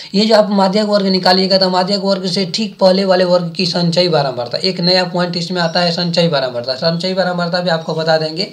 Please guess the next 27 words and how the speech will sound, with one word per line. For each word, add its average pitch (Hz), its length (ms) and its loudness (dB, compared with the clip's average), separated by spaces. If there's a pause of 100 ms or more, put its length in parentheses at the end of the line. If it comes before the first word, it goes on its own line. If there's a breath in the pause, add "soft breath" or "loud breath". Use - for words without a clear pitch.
(280 loud breath)
जो 156 140 0
क्या 151 180 0
होता 127 220 -6
है। - 60 -6
संचयी 170 260 -2
बारंबारता 202 460 0
दो 196 140 0
प्रकार 190 280 0
से 190 80 -2
होता 185 160 -2
है, 190 100 4
कम 185 220 -2
प्रकार 185 320 -2
का 190 100 2
संचयी 185 300 -4
बारंबारता 185 500 -2
और 190 140 2
एक 180 180 -6
अधिक 185 260 0
प्रकार 156 280 -2
का 139 140 -4
संचयी 139 320 -8
बारंबारता। 117 480 -8
समझ 185 180 -4
रहे 175 120 -2
बात 131 160 -4
को? 127 120 -10